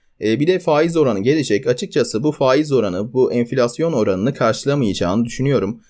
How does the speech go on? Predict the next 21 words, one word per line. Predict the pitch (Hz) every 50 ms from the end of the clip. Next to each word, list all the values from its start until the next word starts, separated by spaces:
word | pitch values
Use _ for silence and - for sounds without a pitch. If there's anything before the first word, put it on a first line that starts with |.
| _ _ -
Bunu | 175 185 190 175
da | 151 135
birlikte | 147 156 147 127 107 - 139
göreceğiz. | 139 143 139 139 139 123 - 101 95 101 101
Yani | 110 107 98
piyasada | - 143 139 135 - 143 131 123
böyle | 117 123 120 123 135 135
bir | 131
algı | 123 117 110 117 120 131
oluştu. | 127 117 98 - - - 90 92 - _ _ _ _ - -
Daha | 120 139 127
sert | 120 - 131 120 117 -
faiz | - 131 120 117 120 120 127
oranları | 123 123 117 113 110 107
gelse | 104 113 107 107 107 - - 196 208 202
bile | 131 101 98
zaten | 110 117 120 135 139 - 165 135
bu | 123 120 110
enflasyon | 117 117 117 139 117 117 - - 151 156 170
oranını | 165 120 117 104 101 101 139 -
karşılayamayacak. | - 131 104 104 - - 113 123 147 156 139 104 92 - 92 104 - -